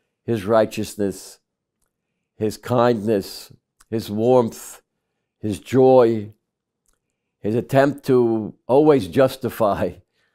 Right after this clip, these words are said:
people who are not necessarily living up to the path of the Torah, but he still saw the good in them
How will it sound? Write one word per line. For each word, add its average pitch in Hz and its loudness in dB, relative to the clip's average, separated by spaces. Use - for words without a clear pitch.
people 117 -2
who 113 2
are 110 2
not 104 -2
necessarily 113 0
living 107 -2
up - -2
to 120 -4
the 98 -4
path 110 -2
of 90 -6
the 92 -6
Torah, 127 -2
but 107 -4
he 120 -2
still 117 -4
saw 107 -4
the 95 -4
good 90 0
in 117 0
them 95 -2